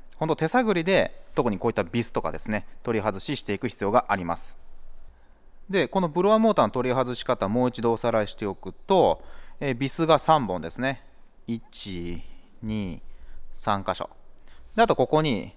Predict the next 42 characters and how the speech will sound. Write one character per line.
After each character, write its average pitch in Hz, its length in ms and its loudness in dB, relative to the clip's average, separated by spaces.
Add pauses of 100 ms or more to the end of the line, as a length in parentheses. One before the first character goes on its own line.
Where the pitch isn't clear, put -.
(120)
ま 113 100 -4
あ、 - 20 -4
ス - 80 -8
ト 156 100 6
ッ 147 40 4
パ 143 180 6
ー 135 40 4
み 135 120 -2
た 110 80 2
い - 20 2
な 95 100 -2
の 98 60 -6
が 95 100 -2
つ - 120 -8
い 90 40 -6
て - 80 -10
ま 71 120 -8
す。 - 240 -16
こ 160 80 -2
の 160 80 0
ス - 60 -8
ト 214 100 2
ッ - 20 2
パ 208 200 4
ー - 20 6
を 147 260 6
持 143 160 0
ち 214 220 -4
上 214 100 6
げ 208 140 0
な 214 120 4
が 165 140 4
ら、 185 220 6 (580)
え 110 240 -2
ー、 101 40 -4
右 160 480 0 (140)
で - 120 -4
す 107 100 -4
ね。 85 160 -6 (500)
右 147 280 0
回 131 200 6
し、 - 240 -6